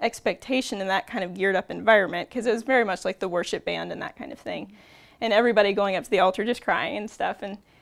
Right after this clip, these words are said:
Speaker 1: so I know I experienced something,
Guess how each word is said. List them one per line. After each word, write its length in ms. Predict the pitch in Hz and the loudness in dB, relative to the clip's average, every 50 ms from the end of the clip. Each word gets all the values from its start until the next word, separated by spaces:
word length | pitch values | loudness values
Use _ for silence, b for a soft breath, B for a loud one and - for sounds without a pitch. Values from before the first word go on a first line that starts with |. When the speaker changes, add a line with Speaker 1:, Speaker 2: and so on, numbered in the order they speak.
| b b b b b b b b _ _ | b b b b b b b b _ _
Speaker 1:
so 180 | - - 294 | 0 4 6
I 140 | 240 226 254 | 6 8 6
know 460 | 262 269 277 294 294 285 285 269 233 B B B B B B B B B B B B B B _ _ _ _ _ - | 6 4 6 6 8 6 6 4 2 B B B B B B B B B B B B B B _ _ _ _ _ -2
I 120 | 202 196 | 0 0
experienced 580 | 196 196 - - - 269 262 254 220 175 - - | 0 -2 -4 -4 -2 -2 0 0 -2 -4 -6 -4
something, 520 | - 240 254 277 - 330 330 330 349 339 | -2 0 0 0 0 0 2 2 2 -2